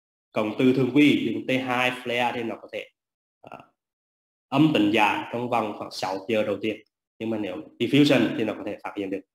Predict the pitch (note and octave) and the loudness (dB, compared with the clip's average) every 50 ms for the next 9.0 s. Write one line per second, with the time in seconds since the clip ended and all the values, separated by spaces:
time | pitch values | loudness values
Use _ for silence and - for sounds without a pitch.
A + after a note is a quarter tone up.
0 | _ _ _ - A2 A2 - A2+ G#2+ G#2 G#2+ G2 F#2+ F#2 - - _ _ _ _ | _ _ _ -6 -4 -4 -2 -4 -4 -4 -4 -4 -6 -6 -10 -16 _ _ _ _
1 | - F2+ E2+ F2+ F#2+ F#2 G2 G#2 G#2 - - - - - _ _ _ - G2 - | -16 -16 -12 -10 -8 -6 -4 -4 -6 -6 -8 -12 -16 -18 _ _ _ -14 -14 -14
2 | - _ _ - - G#2 G2+ G2+ G2+ F#2 - G2 F#2 - G2 F#2 - - - _ | -16 _ _ -8 -6 -6 -4 -4 -6 -8 -8 -10 -10 -8 -10 -10 -10 -12 -18 _
3 | _ _ _ _ _ _ _ _ _ _ _ _ _ _ _ - - - - - | _ _ _ _ _ _ _ _ _ _ _ _ _ _ _ -20 -20 -20 -20 -20
4 | - _ _ _ _ _ _ _ - C3+ C#3 C3+ C#3+ C#3+ C3 B2+ B2+ B2+ - E3+ | -20 _ _ _ _ _ _ _ 2 2 4 4 4 4 4 4 4 2 2 0
5 | C3 C3 C3 D3+ D3 C3 - C3+ B2 A#2 - - C#3+ C#3 D3 D#3 C#3+ C3+ A#2 - | 0 0 2 2 2 2 2 0 -2 -2 -4 -2 0 0 0 0 0 -2 -2 -2
6 | - A#2+ A#2 A#2+ A#2 A#2+ - C#3+ C3+ C3+ C3 C3 C3 - - - - - E3+ - | -2 -4 -2 -2 -4 -4 -2 0 2 2 2 2 0 -2 -6 -8 -6 -6 -6 -2
7 | - A#2 A#2+ C#3 - - - - - - _ _ _ _ _ _ _ _ _ _ | 0 2 2 2 2 0 -4 -8 -14 -20 _ _ _ _ _ _ _ _ _ _
8 | _ _ _ - G#2 G#2+ B2 B2+ B2 B2 A2+ A2+ A2+ A2+ B2 B2+ A#2+ B2 B2+ | _ _ _ -8 -4 -2 -2 -2 0 0 -2 0 -2 0 0 -2 -2 -2 -4